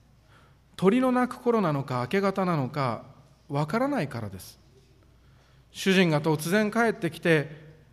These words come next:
あなた方が眠っているのを見ることがないようにしなさい。私があなた方に言っていることは、すべての人に言っているのです。目を覚ましていなさいと、マルコの福音書の十三章には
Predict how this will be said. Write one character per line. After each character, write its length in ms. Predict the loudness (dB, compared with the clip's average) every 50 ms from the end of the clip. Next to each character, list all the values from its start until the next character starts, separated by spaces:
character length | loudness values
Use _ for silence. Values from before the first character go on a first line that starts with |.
| _ _
あ 100 | 0 2
な 120 | 2 4
た 100 | 4 4
方 240 | 2 2 2 2 2
が 100 | 2 2
眠 280 | 2 2 2 2 0 -2
っ 40 |
て 220 | -4 -2 -2 -2 0
い 40 | 0
る 80 | 0 0
の 120 | 0 0
を 40 | 0
見 160 | 0 0 0
る 80 | -2 -2
こ 120 | -4 -4
と 120 | -2 -2
が 120 | -2 0 0
な 200 | 2 2 2 2
い 100 | 2 0
よ 120 | 0 0
う 40 | 0
に 140 | -2 -2 -2
し 160 | -4 -2 -2
な 100 | -2 -4
さ 200 | -2 -4 -6 -6
い。 80 | -6 -8 -14 -20 -20 -20 -20 _ -20 _ _ _ _ _ _ _ _ _ _ _ _ -12
私 320 | -8 0 2 2 2 4 4
が 80 | 4
あ 40 | 6
な 120 | 6 4 4
た 80 | 2
方 240 | 2 2 0 0 0
に 120 | 0 0
言 80 | -2 -2
っ 20 |
て 180 | -4 -2 -2 -2
い 20 |
る 100 | 0 -2
こ 120 | -4 -6 -8
と 160 | -6 -2 0
は、 360 | 0 0 0 0 -2 -8 -16 -16
す 280 | -14 -14 -10 -8 -4
べ 160 | -2 -2 -2
て 160 | -2 -2 -4 -2
の 160 | -2 -2 -4
人 280 | -4 -6 -6 -6 -4
に 180 | -2 -2 -4 -4
言 80 | -6 -8
っ 20 |
て 240 | -8 -8 -6 -4 -4
い 40 | -2
る 100 | -2 -4
の 120 | -4 -6
で 100 | -6 -8
す。 220 | -12 -12 -14 -20 -16 _
目 120 | -4 -4 -2
を 140 | -2 -2 -4
覚 160 | -6 -6 -6
ま 140 | -4 -4 -6
し 100 | -6 -8
て 300 | -8 -6 -6 -6 -8 -12 -12 -10
い 80 | -6
な 140 | -6 -6 -6
さ 200 | -6 -6 -8 -8
い 120 | -8 -8 -12 -16 -12
と、 360 | -8 -6 -4 -4 -6 -8 -10 -18 -20 -20 -20 _ _ _ _ _ _ _ _ _ _ _ _ _ _ _
マ 160 | 2 4 6
ル 80 | 6 6
コ 80 | 4 2
の 100 | 0 0
福 140 | 0 -2
音 100 | -2 -2
書 100 | -2 -2
の 120 | -4 -4 -4
十 180 | -4 -4 -4
三 240 | -4 -4 -4 -4 -4
章 180 | -6 -6 -8 -8
に 120 | -6 -6
は 200 | -6 -6 -8 -8